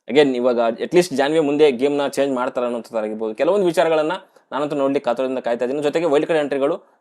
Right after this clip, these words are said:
ತುಂಬಾ ಶಾರ್ಪ್ ಆಗಿದ್ದಾರೆ and ತುಂಬಾ, ಆ, ಮೈಂಡಿಂದ ಆಡ್ತಿದ್ದಾರೆ. So ಹೇಳೋದೊಂದು and ಅವ್ರು ಮಾಡ್ತಿರೋ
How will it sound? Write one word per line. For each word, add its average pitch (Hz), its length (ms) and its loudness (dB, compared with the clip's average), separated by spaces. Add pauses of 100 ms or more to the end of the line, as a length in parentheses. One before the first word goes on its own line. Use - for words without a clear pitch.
ತುಂಬಾ 170 300 2
ಶಾರ್ಪ್ 175 380 2
ಆಗಿದ್ದಾರೆ 151 420 2
and 147 100 -6
ತುಂಬಾ, 156 220 2 (440)
ಆ, 117 180 -4
ಮೈಂಡಿಂದ 151 360 -2
ಆಡ್ತಿದ್ದಾರೆ. 135 640 0 (320)
So 135 140 0
ಹೇಳೋದೊಂದು 165 580 4
and 139 200 0
ಅವ್ರು 127 160 2
ಮಾಡ್ತಿರೋ 151 640 0